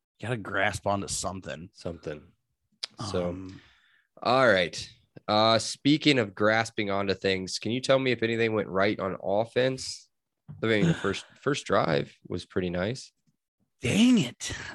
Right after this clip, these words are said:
Speaker 1: This, this is what happens when, uh, we don't share outlines. Yeah, no, uh, I, this year has been so opposite for so many reasons. And one of the weird things I think I'm probably <laughs> gonna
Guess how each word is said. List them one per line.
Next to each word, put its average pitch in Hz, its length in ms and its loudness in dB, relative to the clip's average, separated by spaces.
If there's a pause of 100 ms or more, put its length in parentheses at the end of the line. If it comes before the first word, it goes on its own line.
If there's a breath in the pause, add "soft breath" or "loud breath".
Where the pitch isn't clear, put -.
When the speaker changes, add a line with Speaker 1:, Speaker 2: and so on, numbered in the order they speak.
Speaker 1:
This, 156 220 2
this 165 140 2
is 185 80 2
what 214 120 6
happens 151 600 2
when, 120 360 4
uh, 113 280 6
we 117 100 2
don't 113 220 -2
share 113 500 0
outlines. 104 460 0
Yeah, 202 200 2
no, 180 240 2
uh, 76 80 -6
I, 117 380 0 (760)
this 139 380 0
year 247 260 4
has 160 240 0
been 127 320 0
so 127 640 0
opposite 107 720 -8 (520)
for 135 200 2
so 127 640 4
many 165 420 6
reasons. 101 800 -6 (280)
And 156 160 6
one 240 140 8
of 254 60 10
the 247 80 8
weird 139 500 4
things 110 300 -2
I 107 100 2
think 113 180 0
I'm 120 200 2
probably 123 260 0
<laughs> - 140 -8
gonna 143 120 0